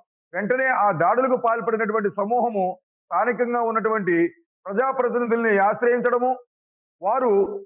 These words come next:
ఇటువంటి సమాజంలో దుర్మార్గంగా వ్యవహరిస్తున్నటువంటి వ్యక్తుల్ని రాజకీయమైనటువంటి అవసరాల కోసము లేకపోతే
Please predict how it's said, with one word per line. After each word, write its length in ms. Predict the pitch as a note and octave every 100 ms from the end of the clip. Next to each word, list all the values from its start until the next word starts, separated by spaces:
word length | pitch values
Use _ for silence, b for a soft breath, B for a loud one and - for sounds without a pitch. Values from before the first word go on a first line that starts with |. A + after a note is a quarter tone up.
| E3+
ఇటువంటి 340 | G3 B3 A#3+ A#3
సమాజంలో 440 | G3 A#3+ B3+ B3+ C4 G#3+
దుర్మార్గంగా 580 | G#3 B3+ B3+ B3+ B3+ B3+ - _ _ _ _
వ్యవహరిస్తున్నటువంటి 760 | G#3 A3+ B3+ A3 B3+ A#3+ B3 A3+
వ్యక్తుల్ని 440 | G#3+ - C4+ A#3+ G3 G3 G3 D#3+
రాజకీయమైనటువంటి 1120 | G#3+ A#3 C4 C4 B3+ B3 A#3+ A#3 A#3 G#3+ G3 F3 - _ -
అవసరాల 420 | F#3 A3+ B3 B3+ A#3+
కోసము 360 | A#3+ A#3 A#3 A#3+ B3 - _ _ _ _ _ -
లేకపోతే 400 | G#3+ A#3 A#3 A#3+